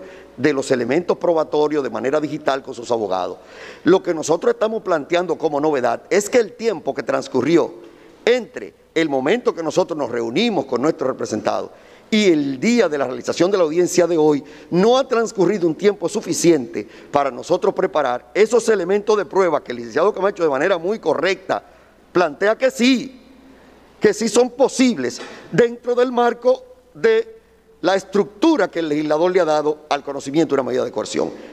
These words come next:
Y por último, nosotros quisiéramos decir que es verdad que el proceso penal es dialéctico, pero también hay que tener en cuenta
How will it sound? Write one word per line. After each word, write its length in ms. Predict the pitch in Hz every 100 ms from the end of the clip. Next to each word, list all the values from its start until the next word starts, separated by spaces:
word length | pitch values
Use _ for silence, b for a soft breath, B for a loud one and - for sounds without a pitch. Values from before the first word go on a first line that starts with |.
| -
Y 120 | 254
por 240 | 247 208 277
último, 480 | 285 - 135 113 B B
nosotros 380 | 170 170 175 202
quisiéramos 400 | 165 175 175 165
decir 280 | 143 165 -
que 140 | 151
es 160 | 156 123
verdad 400 | 110 110 208 -
que 100 | 139
el 100 | 123
proceso 380 | 120 143 135 117
penal 240 | 117 117
es 80 | 104
dialéctico, 560 | 104 98 98 95 - - B B B B _ -
pero 260 | 214 180
también 560 | - 131 113 147 294 220
hay 80 | 185
que 120 | 165
tener 240 | 151 143
en 80 | 131
cuenta 420 | 131 120 110 -